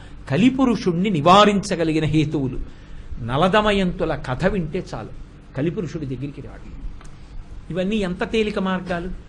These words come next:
కృతయుగాదులతో పోలిస్తే ఆ విధంగా చూసినప్పుడు కలి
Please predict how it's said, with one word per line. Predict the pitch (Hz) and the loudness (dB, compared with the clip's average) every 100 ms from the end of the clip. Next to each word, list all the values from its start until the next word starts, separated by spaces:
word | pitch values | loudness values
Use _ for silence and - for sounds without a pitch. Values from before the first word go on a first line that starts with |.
| - - - - | -16 -10 -10 -6
కృతయుగాదులతో | 156 202 208 226 226 226 226 233 233 233 | -2 0 2 4 6 6 6 4 6 4
పోలిస్తే | - 170 196 190 - 220 165 131 156 - - - - | 4 2 2 0 4 8 8 6 2 -6 -12 -14 -12
ఆ | 110 127 165 | -4 0 0
విధంగా | 160 131 165 262 262 269 | 0 -2 0 2 2 2
చూసినప్పుడు | 196 185 226 208 156 190 | -4 -2 -2 -2 -2 0
కలి | 214 - 143 220 175 143 | 0 0 0 2 2 0